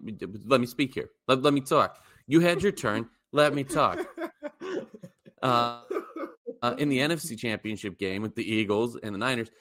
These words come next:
Speaker 1: you saw that Hurts was having trouble getting some of the over-the-top throws all the way out there. Um, they were a little underthrown.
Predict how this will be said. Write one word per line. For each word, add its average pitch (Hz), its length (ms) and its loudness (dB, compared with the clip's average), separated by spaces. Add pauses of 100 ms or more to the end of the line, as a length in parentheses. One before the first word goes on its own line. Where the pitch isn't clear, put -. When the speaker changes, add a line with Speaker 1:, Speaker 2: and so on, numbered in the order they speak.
(120)
Speaker 1:
you 127 100 -4
saw 131 360 2
that 117 260 0
Hurts 113 260 -4
was 98 100 -12
having 107 220 -2
trouble 104 280 -2
getting 101 200 -4
some 101 280 -6
of 92 100 -8
the 95 240 -4
over-the-top 98 640 -4
throws 98 440 0
all 98 180 -2
the 95 80 -2
way 95 200 0
out 95 220 -2
there. 92 220 -2 (340)
Um, 98 160 0
they 107 80 -2
were 104 60 0
a 101 40 -2
little 98 200 0
underthrown. 113 720 2